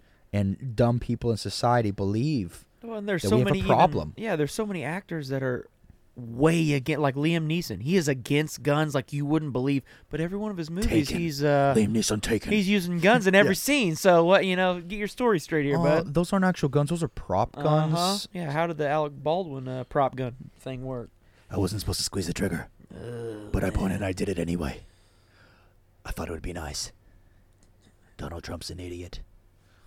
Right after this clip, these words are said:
Speaker 1: I wonder how much money he made off Saturday Night Live doing Donald Trump every day for four years.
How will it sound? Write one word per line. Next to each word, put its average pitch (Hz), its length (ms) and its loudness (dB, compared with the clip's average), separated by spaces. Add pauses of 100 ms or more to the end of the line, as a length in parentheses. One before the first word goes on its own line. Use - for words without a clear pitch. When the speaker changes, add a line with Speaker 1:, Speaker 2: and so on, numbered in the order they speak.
(800)
Speaker 1:
I 156 60 -2
wonder 156 160 4
how 151 80 4
much 139 180 0
money 123 220 2
he 113 120 0
made 110 220 2
off 101 140 -4
Saturday 104 280 2
Night 98 180 0
Live 95 260 -4
doing 98 160 -2
Donald 92 340 -4
Trump 92 260 -4
every 90 200 -6
day 90 140 -2
for 87 120 -10
four 90 240 -6
years. 87 320 -6